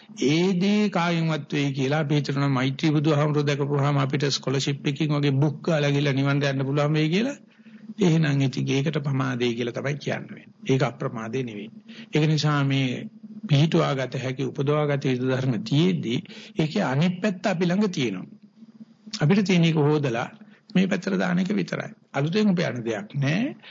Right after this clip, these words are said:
අර රිවර්ස් එකට දාලා තිබුණ ගියර් එක ෆෝවර්ඩ් එකට දාගන්න එක විතරයි තියෙන්නේ. ඉතින් ඒ දේ කරන්න මේ වගේ සැදී පැහැදී ඉන්න පිරිසකට මේක කිව්ව සතුටක් ඇති වුණාට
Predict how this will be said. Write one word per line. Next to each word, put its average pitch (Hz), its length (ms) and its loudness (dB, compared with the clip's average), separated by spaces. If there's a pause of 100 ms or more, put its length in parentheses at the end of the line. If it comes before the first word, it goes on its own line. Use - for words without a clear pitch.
(100)
අර 147 200 -4 (420)
රිවර්ස් 151 380 2
එකට 175 160 2
දාලා 131 240 0
තිබුණ 127 260 -6
ගියර් 139 280 0
එක 156 140 -2 (840)
ෆෝවර්ඩ් 175 440 2
එකට 180 200 2
දාගන්න 165 360 -2
එක 156 100 -2
විතරයි 139 340 -2
තියෙන්නේ. - 340 -6 (460)
ඉතින් 156 300 0 (100)
ඒ 160 200 2
දේ 190 220 2
කරන්න 170 500 2 (180)
මේ 170 220 0
වගේ 156 240 0
සැදී 139 360 2
පැහැදී 175 400 2
ඉන්න 175 180 2
පිරිසකට 151 420 0
මේක 147 300 0
කිව්ව 147 300 0
සතුටක් 139 500 -4
ඇති 135 200 -4
වුණාට 123 440 -4